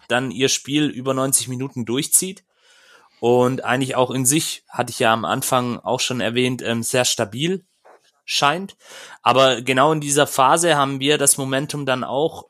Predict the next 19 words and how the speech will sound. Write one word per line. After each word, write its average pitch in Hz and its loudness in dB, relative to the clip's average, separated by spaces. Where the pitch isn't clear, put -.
muss - -4
man 135 -2
sagen, 139 2
gut 147 -10
erkannt 143 -2
und 127 -4
haben's 135 2
dann 135 -2
zugunsten 139 0
beziehungsweise 135 4
in 120 0
unsere 135 -2
Richtung 151 -4
gedreht 147 -2
und 127 2
haben 127 2
dann 131 4
natürlich 127 -2
auch, 131 -4